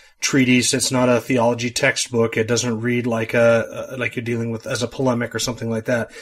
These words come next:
Um, the book is, it kind of reads like a novel, and though, uh, Young is a bit coy, uh, at least this came out in the movie, in the introduction of the movie, he's a bit coy in suggesting that perhaps what you're seeing or reading is not necessarily fiction, but actual,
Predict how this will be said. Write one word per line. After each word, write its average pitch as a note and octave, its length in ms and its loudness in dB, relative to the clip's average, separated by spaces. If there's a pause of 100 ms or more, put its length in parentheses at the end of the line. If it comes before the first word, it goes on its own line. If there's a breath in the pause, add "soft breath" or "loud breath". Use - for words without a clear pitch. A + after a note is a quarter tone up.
(440 loud breath)
Um, C3 240 2
the A#2+ 140 -4
book E3 260 4
is, C3+ 260 4
it - 120 -12
kind F3+ 180 0
of C#3+ 120 -4
reads C3 220 4
like A#2+ 220 4
a A2+ 60 2
novel, A2+ 480 0
and A#2+ 200 -4
though, B2+ 340 2 (680 loud breath)
uh, A#2+ 220 -6 (580)
Young F3+ 300 4
is C#3 160 8
a C3+ 80 6
bit C#3+ 300 6
coy, C3+ 680 4 (180)
uh, C#3+ 180 2
at C3+ 120 4
least D3+ 160 0
this C3+ 140 -2
came C#3+ 180 2
out C#3 140 2
in B2 80 0
the A#2+ 60 0
movie, B2+ 420 2
in B2+ 260 -8
the B2 120 0
introduction C3 420 0
of B2 40 -2
the A#2 60 -2
movie, A#2+ 260 0
he's A#2 140 -4
a B2 60 -4
bit E3 200 0
coy D3 360 4
in A#2+ 80 0
suggesting B2+ 640 0
that A#2 160 0 (400 loud breath)
perhaps D3+ 460 2
what D3 140 6
you're C3 140 0
seeing C#3+ 380 0
or A#2+ 140 -2
reading C3 340 -2
is A2+ 180 -2
not B2+ 160 -4
necessarily B2 540 -2
fiction, B2 540 -2
but A#2 160 2
actual, A#2 520 -2